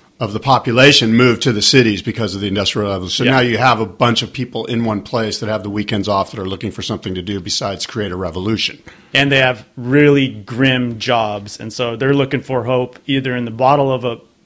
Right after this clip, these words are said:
Speaker 2: bottom of a beer glass or in a football stadium, usually both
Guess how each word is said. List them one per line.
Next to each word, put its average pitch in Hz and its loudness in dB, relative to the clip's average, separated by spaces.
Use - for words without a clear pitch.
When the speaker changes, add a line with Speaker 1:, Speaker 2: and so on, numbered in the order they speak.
Speaker 2:
bottom 147 6
of 117 -2
a 123 -4
beer 165 0
glass 156 0
or 131 2
in 135 2
a 135 -2
football 123 0
stadium, 107 -6
usually 120 -2
both 110 -4